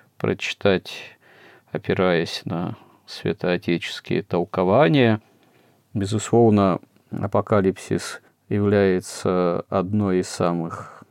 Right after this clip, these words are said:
таких насыщенных образами символическими книг вообще всего библейского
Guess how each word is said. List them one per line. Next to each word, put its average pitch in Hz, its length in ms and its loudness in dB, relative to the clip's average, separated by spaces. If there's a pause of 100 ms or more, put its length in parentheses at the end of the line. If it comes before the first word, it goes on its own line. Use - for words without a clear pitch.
(140)
таких - 380 -8
насыщенных 135 960 2 (420)
образами 107 920 4
символическими 98 1300 -2 (300)
книг 98 380 -2
вообще 90 460 0
всего 92 720 0
библейского 90 1080 -2